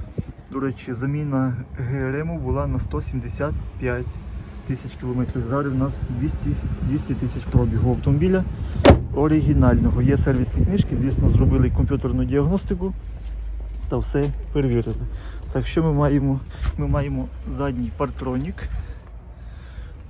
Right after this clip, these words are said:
Переднього, на жаль, немає. Оптика у нас галогенна, противотуманочки присутні.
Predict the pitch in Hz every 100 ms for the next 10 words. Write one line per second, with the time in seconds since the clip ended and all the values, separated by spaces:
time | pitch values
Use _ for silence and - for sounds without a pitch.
0 | - - 135 135 135 147 131 123 - 110
1 | 123 - - - - 131 120 107 - -
2 | - - - - - - - - - -
3 | - - - - - - 143 - - 131
4 | 120 120 151 165 165 196 185 180 - -
5 | - - - - 143 143 127 - 185 185
6 | 180 - 165 147 - - - 170 -